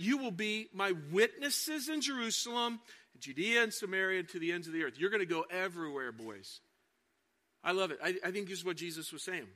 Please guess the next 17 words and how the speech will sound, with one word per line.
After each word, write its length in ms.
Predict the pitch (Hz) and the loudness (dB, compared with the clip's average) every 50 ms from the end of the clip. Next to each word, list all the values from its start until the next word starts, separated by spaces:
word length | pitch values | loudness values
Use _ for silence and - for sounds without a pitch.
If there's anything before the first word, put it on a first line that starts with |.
| - _ _ _ _ _ _ _ _ _ _ _ _ _ _ _ _ _ _ _ - - - - - - _ | -20 _ _ _ _ _ _ _ _ _ _ _ _ _ _ _ _ _ _ _ -20 -20 -20 -20 -20 -20 _
Boys 200 | - 165 185 180 | -2 0 0 0
and 100 | 185 180 | 0 0
girls, 240 | 175 190 190 175 156 | 0 0 0 0 -2
you 100 | 180 208 | -4 -6
think 220 | 196 233 214 190 - | -6 -6 -8 -6 -8
the 80 | 170 | -8
last 320 | 151 156 160 175 170 - - | -6 -4 -4 -4 -4 -6 -6
three 160 | 170 170 170 | -4 -2 -2
years 240 | 165 165 165 160 151 | -2 -2 -4 -6 -8
was 160 | 156 143 151 | -12 -14 -12
amazing? 480 | 147 151 156 160 156 147 170 165 165 - _ _ _ _ _ _ _ _ _ _ _ _ _ _ _ _ _ _ _ _ _ _ _ | -8 -6 -6 -6 -6 -8 -10 -14 -16 -18 _ _ _ _ _ _ _ _ _ _ _ _ _ _ _ _ _ _ _ _ _ _ _
Buckle 440 | 123 123 175 175 170 - - 160 147 | -12 -4 -4 -4 -4 -4 -8 -8 -8
up. 180 | 135 110 107 - _ _ _ _ _ _ _ _ _ _ _ _ _ _ _ _ _ _ _ _ _ _ _ _ _ _ _ _ _ _ _ _ _ _ _ _ _ _ _ _ _ _ _ _ | -8 -8 -10 -12 _ _ _ _ _ _ _ _ _ _ _ _ _ _ _ _ _ _ _ _ _ _ _ _ _ _ _ _ _ _ _ _ _ _ _ _ _ _ _ _ _ _ _ _
You 180 | 139 196 214 | -6 -4 -4
haven't 360 | 190 196 170 156 147 143 135 127 | -2 -2 -2 -2 -2 -8 -10 -10
seen 400 | - - - 147 143 135 127 127 _ _ _ | -12 -10 -8 -8 -8 -8 -10 -14 _ _ _
anything. 540 | 151 139 143 143 127 117 107 _ 113 107 | -12 -10 -10 -10 -10 -12 -14 _ -18 -18